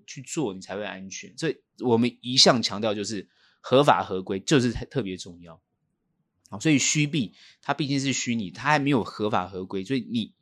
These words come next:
一定要懂得这个风险因子存在。好，那影响台股会不会？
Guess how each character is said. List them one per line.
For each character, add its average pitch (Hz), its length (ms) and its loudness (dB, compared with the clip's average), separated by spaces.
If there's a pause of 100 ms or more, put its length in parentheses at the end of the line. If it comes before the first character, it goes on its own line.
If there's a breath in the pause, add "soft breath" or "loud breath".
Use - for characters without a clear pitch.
(140)
一 135 100 -12
定 135 300 0
要 120 180 6
懂 90 260 -12
得 87 140 -10
这 120 140 -6
个 107 100 -2
风 117 260 -2
险 98 160 -8
因 104 160 -8
子 - 160 -16
存 82 280 -18
在。 85 240 -16 (380 soft breath)
好， 107 160 -4
那 165 320 6 (200)
影 170 160 6
响 160 180 8
台 120 140 4
股 110 140 -4
会 110 100 2
不 98 140 -6
会？ 98 260 -10